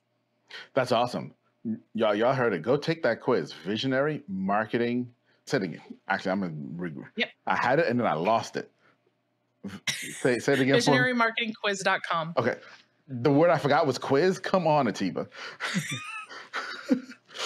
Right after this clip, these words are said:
Speaker 1: That's awesome. Y'all heard it. Go take that quiz, visionary marketing quiz dot com. It's free, y'all. You get an assessment of where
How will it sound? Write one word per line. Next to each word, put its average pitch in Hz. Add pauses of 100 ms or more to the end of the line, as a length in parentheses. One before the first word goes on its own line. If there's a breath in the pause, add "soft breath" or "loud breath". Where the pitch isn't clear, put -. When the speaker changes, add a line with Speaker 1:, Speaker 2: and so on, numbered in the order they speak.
(1200 loud breath)
Speaker 1:
That's 165
awesome. 139
Y'all 123
heard 143
it. 117
Go 131
take 160
that 135
quiz, 107
visionary 143
marketing 135
quiz 113
dot 107
com. 123 (260 loud breath)
It's 170
free, 247
y'all. 131
You 139
get 160
an 135
assessment 143
of 120
where 123